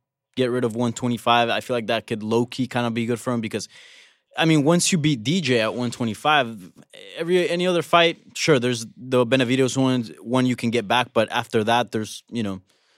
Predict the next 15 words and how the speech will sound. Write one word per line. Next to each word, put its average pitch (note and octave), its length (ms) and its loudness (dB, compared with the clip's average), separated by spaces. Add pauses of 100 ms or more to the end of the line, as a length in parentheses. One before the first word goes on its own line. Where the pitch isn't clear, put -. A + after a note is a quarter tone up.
(200)
depending E3+ 280 4
on D#3 100 4
what C3 100 2
happens, C3+ 400 2
you B2 40 2
know, A#2 60 2
you, A#2 300 -4
you C3+ 120 -6
can F3 160 0
rack B2 240 2
up B2 140 -2
wins A#2 220 0
and, A2 120 0
and G2+ 220 -6
build A2+ 400 -2